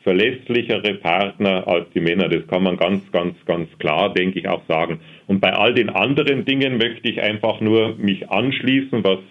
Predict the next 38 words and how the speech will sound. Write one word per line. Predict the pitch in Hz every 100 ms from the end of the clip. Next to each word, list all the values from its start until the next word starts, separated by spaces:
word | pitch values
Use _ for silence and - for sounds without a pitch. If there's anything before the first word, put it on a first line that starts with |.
| -
Frau | - 90
Demmerich | 101 104 101 92
von | 92
Lutzitz | 107 120 117 -
eben | 110 104 107
auch | 95 101 -
schon | 110 101
gesagt | 90 90 104 117 131
hat. | 131 - - - -
Da | -
finde | - 127 123
ich | 123
natürlich | 107 101 127 131
dann | 113 107
auch | 95 101 107
in | - 104 98
besonderer | 92 113 117 117 107
Weise | 95 101 113
noch | 104 104
einmal | 95 92 90
spannend, | - - 98 123 123 - - -
dass | - 95 95
gerade | 101 90 113 131
in | 127 110
Indien, | 98 113 135 120 127 117
wo | 92 104
in | 107
der | 98
Frauenarbeit, | 92 - 85 110 117 101 101 104 104
denke | 101 98
ich, | 98 -
einiges | 92 131 156 117 90 85 - - -
auch | - 101 107
im | 92 92 95 135 170 185 117 98
Gesamtgesellschaftlichen | 95 95 95 82 - 92 87 87 92
im | - 95
Argen | 92 101 113
liegt, | 120 135 -